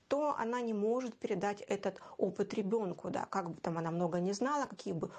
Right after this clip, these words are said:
умные фразы, слова не говорила. Если внутри нее это не встроено, ну, ребенок это взять не может, просто неоткуда.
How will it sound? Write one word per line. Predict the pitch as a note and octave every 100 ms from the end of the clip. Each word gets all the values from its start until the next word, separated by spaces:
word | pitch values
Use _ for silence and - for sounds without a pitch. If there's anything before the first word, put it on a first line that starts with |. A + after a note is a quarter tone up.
| -
умные | G#3 G3 F3+
фразы, | E3 F3 F3 F3
слова | - F#3 F#3
не | F#3+
говорила. | G3 A#3+ D#4+ E4+ C#4+ - -
Если | C4 D#4 -
внутри | C4 C#4 C#4
нее | C4+ B3+ B3
это | A#3+
не | A#3+ B3
встроено, | - - D4+ E4+ C#4
ну, | A3+ A#3+ A3 -
ребенок | G#3+ G#3 C#4+ B3 -
это | G#3+ - G3 F3 - -
взять | A#3 A3 G#3+
не | A#3
может, | A#3+ F3 - -
просто | - A3 - - - _
неоткуда. | G#3+ F3 - - - F#3